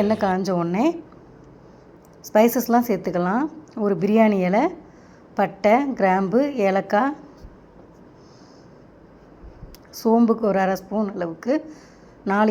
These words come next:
ஏலக்காய் எடுத்துக்கிறேன், ரெண்டே ரெண்டு கிராம்பு எடுத்துருக்கு, நாலு முந்திரி பருப்பு எடுத்திருக்கேன். இதை சேர்த்துட்டு லேசா கிளறி விட்டுக்கோங்க,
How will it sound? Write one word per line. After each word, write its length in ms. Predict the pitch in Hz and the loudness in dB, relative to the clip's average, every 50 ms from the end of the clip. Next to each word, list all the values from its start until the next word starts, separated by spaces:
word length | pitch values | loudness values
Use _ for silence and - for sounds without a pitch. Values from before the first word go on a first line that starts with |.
| 208 208 | 2 2
ஏலக்காய் 280 | 208 208 208 208 196 180 | 2 2 2 2 0 0
எடுத்துக்கிறேன், 400 | 175 180 180 170 185 202 233 247 220 | -2 -4 -8 -6 -2 -2 0 0 0
ரெண்டே 180 | 202 202 208 220 220 | 0 0 0 0 0
ரெண்டு 160 | 208 180 180 175 | 0 0 -2 0
கிராம்பு 280 | 185 185 190 190 185 180 | 0 0 0 0 0 -2
எடுத்துருக்கு, 460 | 160 156 - 175 160 160 160 - 220 254 330 330 - - - - - - - - - - - - - - - - - - - - - - - - - - - 220 | -4 -4 -4 -6 -6 -6 -2 0 2 2 2 0 -4 -12 -20 -20 -20 -20 -20 -20 -20 -20 -20 -20 -20 -20 -20 -20 -20 -20 -20 -20 -20 -20 -20 -20 -18 -10 -6 -2
நாலு 260 | 208 208 214 240 262 269 240 | 0 2 4 4 6 6 4
முந்திரி 220 | 220 226 220 233 - - | 4 4 2 2 2 0
பருப்பு 220 | 196 190 - 180 | -2 -2 -2 -4
எடுத்திருக்கேன். 500 | 175 165 - - 165 160 - 196 220 262 302 277 - - - - - - - - - - - - - - - - - - - - - - - - - - - - 226 | -4 -4 -6 -8 -10 -8 -6 -6 -6 -4 -6 -8 -10 -14 -20 -20 -20 -20 -20 -20 -20 -20 -20 -20 -20 -20 -20 -20 -20 -20 -20 -20 -20 -20 -20 -20 -20 -20 -12 -10 -8
இதை 120 | 208 202 202 - | -6 -6 -4 -2
சேர்த்துட்டு 460 | - 220 226 220 - 202 160 - 214 262 330 - - - - - - - - - - - 240 | 0 2 2 2 0 -4 -2 0 2 2 2 0 -4 -10 -20 -20 -20 -20 -20 -20 -16 -8 -4
லேசா 260 | 214 214 226 220 247 226 - | -2 -2 0 -2 -2 -2 0
கிளறி 220 | 202 190 190 208 196 | 0 0 0 0 -2
விட்டுக்கோங்க, 440 | 180 160 185 160 180 170 165 165 | -4 -4 -6 -6 -6 -4 -4 -4